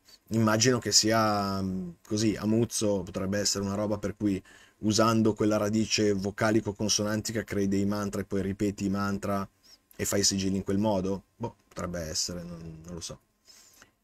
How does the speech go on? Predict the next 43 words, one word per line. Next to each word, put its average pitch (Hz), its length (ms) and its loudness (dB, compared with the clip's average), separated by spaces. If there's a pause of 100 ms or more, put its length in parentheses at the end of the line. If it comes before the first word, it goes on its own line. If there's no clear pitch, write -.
Eh, 90 400 -6
parole 123 260 6
di 120 120 2
potere 113 360 2
usando 104 260 0
la 101 60 -2
frase. 95 160 -6
Sì, 117 360 6
sì, - 220 0
sì, - 120 4
esatto. 98 300 -2
Beh, 147 140 6
ma 110 100 2
questo 107 400 2
è 92 320 0
un 104 180 -2
altro 107 300 0
uso 101 520 0 (320)
che 120 280 6
credo 143 340 6
abbiamo 113 640 4
sfiorato, 98 640 0
eh, 107 100 -4
comunque 95 280 -4
nella 90 300 -4
live 90 160 -6
precedente, 85 540 -8
cioè 95 140 -4
il 87 60 -8
fatto 95 240 -6
che 92 80 -8
si 95 120 -6
possono 95 300 -6
fare 95 220 -6
sigilli 95 440 -2
vocali, 101 640 -4 (640)
appunto 104 400 -2
creando 95 340 -4
delle 90 160 -4
parole, 98 400 -2
rimescolando 95 680 -2
le 90 80 -4
lettere 92 680 -4